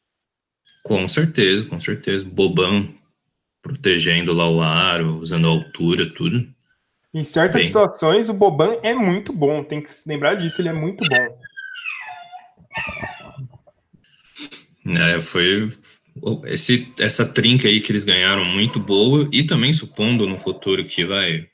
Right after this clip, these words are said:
Speaker 1: se, se precisar escolher entre <laughs> Jimmy Butler e Tobias Harris, eu ficaria com o Tobias Harris, né?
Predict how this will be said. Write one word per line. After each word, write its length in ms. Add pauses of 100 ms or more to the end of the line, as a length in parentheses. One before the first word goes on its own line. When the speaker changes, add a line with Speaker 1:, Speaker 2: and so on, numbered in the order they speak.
(120)
Speaker 1:
se, 380
se 160
precisar 400
escolher 480
entre 560
<laughs> 100
Jimmy 260
Butler 440
e 80
Tobias 400
Harris, 320
eu 80
ficaria 300
com 60
o 20
Tobias 320
Harris, 360
né? 120